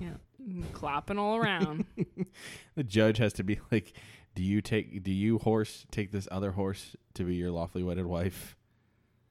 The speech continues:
Speaker 1: And then the horse
Speaker 2: Yep.
Speaker 1: has to react in some
Speaker 2: You
Speaker 1: way,
Speaker 2: have to feed
Speaker 1: other
Speaker 2: it,
Speaker 1: than fucking the other
Speaker 2: you have
Speaker 1: horse.
Speaker 2: to feed it a carrot, basically, to,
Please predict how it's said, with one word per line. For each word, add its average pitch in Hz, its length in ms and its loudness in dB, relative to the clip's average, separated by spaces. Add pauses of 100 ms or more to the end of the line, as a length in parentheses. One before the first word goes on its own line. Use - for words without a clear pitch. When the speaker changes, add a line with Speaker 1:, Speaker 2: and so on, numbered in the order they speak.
(140)
Speaker 1:
And 185 180 0
then 185 200 0
the 175 100 0
horse 208 200 2
Speaker 2:
Yep. 214 100 4
Speaker 1:
has 180 160 -6
to 165 100 -8
react 156 380 -4
in 151 120 -14
some 151 220 -8
Speaker 2:
You 143 80 -10
Speaker 1:
way, 117 80 -8
Speaker 2:
have 110 100 -2
to - 80 -4
feed - 140 2
Speaker 1:
other 185 140 4
Speaker 2:
it, 180 80 2
Speaker 1:
than 165 160 0
fucking 147 480 -6
the 147 160 -8
other 131 120 -8
Speaker 2:
you 110 100 2
have - 100 -2
Speaker 1:
horse. 110 100 0
Speaker 2:
to 120 60 -6
feed 113 160 4
it 98 100 4
a 92 40 -2
carrot, 92 520 -4
basically, 90 480 -4
to, 85 100 -4